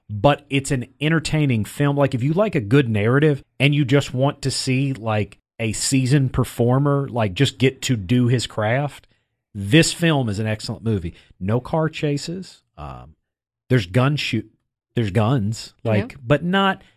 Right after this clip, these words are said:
Speaker 1: not in, like, the Dwayne Johnson-y kind of way.
Speaker 2: Mm-hmm.
Speaker 1: But like I said, it's just, it's a good story. It's a well-made movie. Um, it's got a lot of talented actors in it. Um, it's a bit more quiet,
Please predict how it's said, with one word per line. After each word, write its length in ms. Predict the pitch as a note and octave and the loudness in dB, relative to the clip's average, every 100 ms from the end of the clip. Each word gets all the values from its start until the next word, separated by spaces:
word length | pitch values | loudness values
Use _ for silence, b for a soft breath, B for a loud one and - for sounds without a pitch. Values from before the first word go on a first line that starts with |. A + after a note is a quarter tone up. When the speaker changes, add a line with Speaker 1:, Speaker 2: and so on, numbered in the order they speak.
| - | -2
Speaker 1:
not 200 | D#3 D#3+ | 0 0
in, 80 | |
like, 200 | C#3+ C3+ | -2 -4
the 100 | - | -4
Dwayne 420 | G#2+ A#2 B2 A2 F#2 | -2 -2 -2 -4 -2
Johnson-y 800 | A2 G2+ F#2 - G2 D2 A#1+ _ _ _ _ _ | -2 -2 -2 -4 -4 -4 -12 _ _ _ _ _
kind 300 | - A2 G2 | -4 -2 0
of 100 | E2 | -2
way. 440 | D#2+ D#2+ G1+ - _ - | -6 -12 -16 -20 _ -6
Speaker 2:
Mm-hmm. 320 | F3 D#3 E3 - _ _ _ _ _ _ | -4 -4 -8 -12 _ _ _ _ _ _
Speaker 1:
But 260 | A#2+ D#3 - | 4 4 4
like 240 | D#3 C#3+ | 2 2
I 40 | C3+ | 0
said, 160 | B2+ | -2
it's 160 | C3 - | -2 -4
just, 160 | D3 - | -6 -2
it's 160 | D3 | 0
a 80 | C3+ | 2
good 280 | G2+ C3+ C3 | 2 2 2
story. 520 | - - C3+ C3+ C3+ | 0 2 4 4 2
It's 220 | C3 G#2+ | 0 -6
a 80 | G#2+ | -8
well-made 640 | G2 G#2 B2+ C#3+ C#3+ C3+ B2 | -4 0 2 2 4 4 4
movie. 600 | A#2+ B2+ A#2 B2+ A#2+ A2 b b _ | 2 2 2 2 0 -4 b b _
Um, 220 | - G#2 A2 | -6 -4 -4
it's 100 | - | -2
got 140 | A#2+ | -2
a 40 | |
lot 200 | G#2+ G#2+ | 0 0
of 100 | G#2 | -2
talented 540 | - - B2+ C3+ C3 B2 | -2 -2 2 2 2 2
actors 440 | A#2+ B2+ E3 C3+ | 2 0 -2 0
in 120 | D3 | 0
it. 220 | C#3 C3+ - _ _ _ _ | 0 -2 -8 _ _ _ _
Um, 380 | A#2+ A2 F#2+ F2 - _ _ _ _ _ _ | -2 0 0 -6 -12 _ _ _ _ _ _
it's 180 | C#3+ C#3 | -2 0
a 40 | |
bit 220 | C3 E3+ E3 | 2 0 2
more 200 | C#3+ C3 | 0 0
quiet, 680 | - C3+ B2 B2+ G#2+ - | -2 2 2 2 0 -4